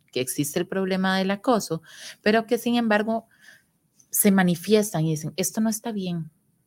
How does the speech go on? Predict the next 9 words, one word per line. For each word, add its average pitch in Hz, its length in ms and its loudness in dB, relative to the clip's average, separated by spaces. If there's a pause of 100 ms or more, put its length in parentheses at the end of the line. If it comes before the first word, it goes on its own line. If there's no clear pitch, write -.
(200)
esto 170 240 -2
no 226 100 2
está 226 220 -2
bien", 196 440 0 (160)
pero 180 200 8
de 156 80 6
ahí 151 100 2
no 208 160 0
pasan. 220 340 -6